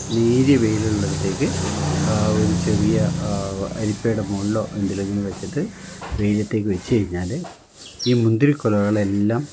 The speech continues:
പൊട്ടി, ആ, ചെറുതേൻ, ആ, പാത്രത്തിലേക്ക് വീഴും. അത് ശുദ്ധമായ തേനാണ്. യാതൊരു കാരണവശാലും ഇത് നെക്കരുത്, പിഴിയരുത്. പിഴിഞ്ഞു കഴിഞ്ഞാൽ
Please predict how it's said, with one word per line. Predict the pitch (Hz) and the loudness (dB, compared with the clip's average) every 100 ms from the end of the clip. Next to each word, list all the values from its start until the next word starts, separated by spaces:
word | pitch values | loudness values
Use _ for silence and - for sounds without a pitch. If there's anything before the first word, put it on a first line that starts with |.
| - | -10
പൊട്ടി, | 104 98 - 151 - - - - - - - 101 | -8 -6 0 0 -2 -14 -20 -18 -18 -16 -6 -2
ആ, | 101 101 - | -2 -4 -2
ചെറുതേൻ, | 113 117 110 101 113 - - - - - - - - - | 2 2 2 0 0 -6 -10 -16 -18 -18 -18 -20 -20 -6
ആ, | 117 | -4
പാത്രത്തിലേക്ക് | 98 107 104 95 95 95 92 | -2 -2 -2 -4 -6 -6 -4
വീഴും. | 92 104 - - - | -2 -2 -4 -10 -10
അത് | 110 104 - | -8 -6 -6
ശുദ്ധമായ | 110 107 107 104 104 98 | -4 -2 -2 -2 -2 -4
തേനാണ്. | 90 90 90 - - - - - - 101 | -4 -4 -4 -6 -8 -14 -14 -14 -4 0
യാതൊരു | 104 104 113 110 123 123 120 | 2 2 0 0 2 2 2
കാരണവശാലും | 107 101 113 110 - 101 101 139 180 - - | 0 0 0 -2 -2 -2 0 -2 -4 -8 -6
ഇത് | 110 120 - - - 107 | -4 -2 -2 -4 0 0
നെക്കരുത്, | 101 - 120 107 95 - 117 | 0 -2 0 0 0 0 2
പിഴിയരുത്. | 107 123 117 90 - - - - - - - - - - | 2 4 4 2 2 2 2 -4 -6 -6 -6 -6 -6 2
പിഴിഞ്ഞു | 113 113 120 131 | 4 6 6 6
കഴിഞ്ഞാൽ | 120 113 104 117 | 6 4 4 2